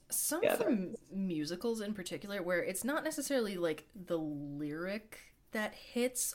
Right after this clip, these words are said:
Speaker 1: all that hard, like, just by itself. But, like, from the musical The Band's Visit, which is also an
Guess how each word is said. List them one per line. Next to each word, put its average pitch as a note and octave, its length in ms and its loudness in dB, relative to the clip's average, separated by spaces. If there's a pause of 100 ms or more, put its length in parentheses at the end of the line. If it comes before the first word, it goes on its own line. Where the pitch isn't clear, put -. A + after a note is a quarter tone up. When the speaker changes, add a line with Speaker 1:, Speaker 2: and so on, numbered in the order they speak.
Speaker 1:
all A#3 220 0
that B3 280 2
hard, B3+ 480 0 (1120)
like, F#3 260 2
just F3+ 320 -2
by D#3 200 0
itself. E3 720 0 (920)
But, F#3 100 2
like, F#3 140 6
from A#3+ 280 0
the C4+ 60 4
musical F#3+ 420 0
The D#3+ 100 -8
Band's D#3+ 340 -4
Visit, D#3 300 -4
which D3+ 160 -6
is D#3 80 -8
also D#3 320 -4
an E3 120 -8